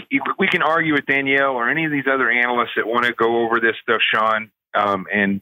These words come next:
Danielle, I hope you realize this. I mean, the fact is, all the stuff that you're saying, Sean, has been proven. Uh, we know that, uh, this stuff has happened. We can debate back and forth.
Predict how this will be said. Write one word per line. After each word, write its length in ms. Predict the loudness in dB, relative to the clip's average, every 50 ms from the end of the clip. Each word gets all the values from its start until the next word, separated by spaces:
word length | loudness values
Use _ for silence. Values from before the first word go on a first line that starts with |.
| -2 -2
Danielle, 300 | 0 0 2 0 0 0
I 40 |
hope 160 | 0 0 -2 -2 -4
you 100 | -4 -2
realize 340 | 0 0 2 2 0 0 0
this. 180 | 0 0 0 0 0 -2
I 60 | 0
mean, 200 | 0 0 0 0 -4 -6 -4 -4 -2 -2 -2 -2 -2
the 80 | -2 -2 0 0
fact 360 | 0 0 0 -2 -2 -2 0
is, 340 | 0 2 2 0 0 -2 -4 -8 -18 -20 -16 _ -2
all 160 | 0 0 0
the 140 | 0 -2 -4 -2
stuff 200 | -2 -2 -2 -2
that 100 | -2 -2
you're 140 | -2 -2 -2
saying, 300 | 0 0 0 0 0 -2 -2
Sean, 320 | -2 0 0 0 0 0 -2
has 140 | -4 -4
been 140 | -2 -2 -2
proven. 580 | -2 -2 -2 0 0 0 0 -2 -2 -4 -4 -6 -8 -8 -8 -8 -8 -6 -2 0
Uh, 220 | 0 2 2 0 0 0
we 160 | 0 0 2
know 380 | 2 2 2 2 2 2 0 0
that, 180 | 0 -2 -2 -4 _ _ _ -4
uh, 400 | -2 0 2 2 2 2 0 -2 -4 _ _ -2
this 100 | -2 -2 -2 0
stuff 180 | -2 -2 0 -2
has 100 | -4 -4 -2
happened. 500 | 0 0 0 0 0 -2 -2 -4 -4 -8 _ _ _ _ _ _ -2
We 100 | -2 -2
can 220 | 0 -2 -2 0
debate 380 | 0 -2 0 0 0 0 -2 -4 _ -10 -6 -6 -4 -2
back 280 | -2 -2 0 -2 -2 -4
and 140 | -6 -6 -6
forth. 300 | -4 0 0 0 0